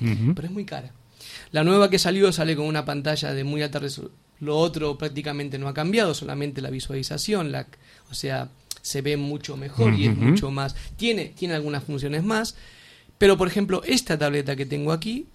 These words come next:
Speaker 2: cuesta la mitad aproximadamente, por ahí un poquito más de la mitad,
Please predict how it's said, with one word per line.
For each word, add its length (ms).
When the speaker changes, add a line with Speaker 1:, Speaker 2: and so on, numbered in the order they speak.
Speaker 2:
cuesta 600
la 200
mitad 380
aproximadamente, 920
por 140
ahí 60
un 80
poquito 300
más 120
de 80
la 80
mitad, 340